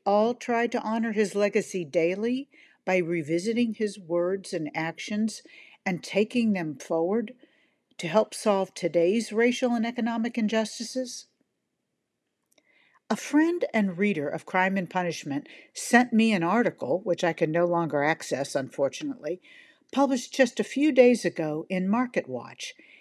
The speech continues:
that discusses a lesser-known area of Doctor King's peaceful quest for social and economic justice, eradicating the debilitating poverty that has always been a part of our national heritage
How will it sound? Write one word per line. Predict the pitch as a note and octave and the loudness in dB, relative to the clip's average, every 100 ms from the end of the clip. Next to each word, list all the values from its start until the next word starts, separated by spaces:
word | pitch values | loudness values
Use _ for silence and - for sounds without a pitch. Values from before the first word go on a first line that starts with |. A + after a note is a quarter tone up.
| _ _ | _ _
that | G3+ G3 | 0 2
discusses | G3+ - B3+ C4 - A3 - | 0 0 0 0 -2 -4 -2
a | F#3 | -2
lesser-known | E3+ G3+ C#4+ - G3+ E3 D#3+ D3+ D3+ | 0 2 2 2 -2 0 0 -2 -2
area | E3 D#3 D#3 D#3+ | -2 0 0 0
of | E3+ E3+ | -2 -4
Doctor | F3 F3+ - A3 | 0 0 0 -6
King's | - F#3 E3+ E3 - | -4 -6 -6 -8 -12
peaceful | - A3 A3+ - B3+ B3 | -6 -2 -2 -2 -2 -2
quest | - F3 D3+ - - | -2 -2 -2 -6 -12
for | - F3 | -8 -8
social | - F#3+ G3 - A3 A3 | -2 0 0 -2 -10 -6
and | G3+ E3+ | -4 -2
economic | D#3 E3+ D#3+ C#3 D3 D3+ | -4 -4 -4 -4 -4 -8
justice, | - A3 G#3 - F2+ - - - - - - _ _ - | -4 -2 -2 -6 -14 -14 -16 -18 -20 -20 -20 _ _ -2
eradicating | F3 E3 E3+ G#3 G#3+ A3 A3 B3 A3+ | 2 4 4 2 -2 2 4 4 2
the | G#3 | -2
debilitating | D3 D3+ C3+ G#3 A#3 B3+ B3 A3+ A3+ G#3+ | -4 -2 0 2 4 4 4 2 2 0
poverty | - G3+ F#3+ D3+ B2+ B2 - - - | -2 -2 -2 -4 -8 -12 -18 -20 -4
that | F#3+ F3+ | 2 4
has | F3+ G#3+ | 2 0
always | - A3 A3+ F#3+ C3 | 0 4 4 2 0
been | E3+ | -8
a | D#3+ | -10
part | - F3 E3 | -8 -6 -6
of | D3+ | -6
our | D3+ | -8
national | D#3 E3+ F#3 G#3+ F#3+ | -6 -8 -8 -10 -10
heritage | D#3+ F3+ E3 - C3 B2+ | -8 -6 -6 -6 -10 -10